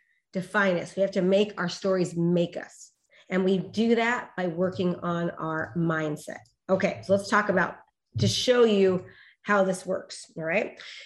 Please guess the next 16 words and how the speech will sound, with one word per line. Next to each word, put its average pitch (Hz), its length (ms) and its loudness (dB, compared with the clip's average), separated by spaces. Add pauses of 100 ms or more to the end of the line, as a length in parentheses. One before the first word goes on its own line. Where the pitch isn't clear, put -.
(140)
There 214 120 6
was 202 100 4
a 202 80 2
study 269 280 2
that 226 120 4
was 165 180 -2
done. 160 280 -4 (240)
The 180 80 -8
scientists 320 600 2
were 294 120 4
able 240 220 6
to 262 140 -4
predict 190 520 -2 (100)
mortality 208 720 2
rates 190 340 0
from 180 540 -2